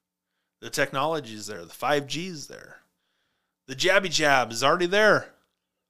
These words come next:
May twenty-second,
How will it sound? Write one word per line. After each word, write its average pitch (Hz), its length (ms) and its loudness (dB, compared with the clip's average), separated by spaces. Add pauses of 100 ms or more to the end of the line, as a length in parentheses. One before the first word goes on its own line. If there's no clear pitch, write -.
(2750)
May 151 580 -2 (340)
twenty-second, 170 920 0